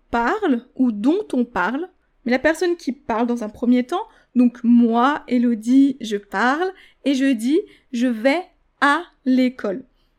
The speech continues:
Cela signifie en fait que je suis donc à l'endroit où je me trouve, donc par exemple chez moi, donc je suis chez moi et que je vais à l'école,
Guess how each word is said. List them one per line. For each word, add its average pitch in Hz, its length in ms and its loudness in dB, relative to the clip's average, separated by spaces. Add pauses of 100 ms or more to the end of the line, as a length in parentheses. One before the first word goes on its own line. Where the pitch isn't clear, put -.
(160)
Cela 349 300 2
signifie 330 520 -2
en 302 80 -2
fait 320 500 -6
que 320 260 -2 (760)
je 294 720 -2
suis 349 400 2 (240)
donc 254 180 0
à 247 100 0
l'endroit 254 560 0
où 269 220 2
je 247 140 2
me 240 160 2
trouve, 381 260 -2
donc 254 160 -2
par 247 140 -4
exemple 240 440 -2 (140)
chez - 240 -8
moi, 208 320 -6 (380)
donc 240 120 4
je 220 80 -4
suis 330 280 -4
chez 302 240 -2
moi 247 340 0
et 254 100 -6
que 254 140 -6
je 240 160 -2
vais 269 340 -2 (120)
à 240 100 -4
l'école, 262 460 -2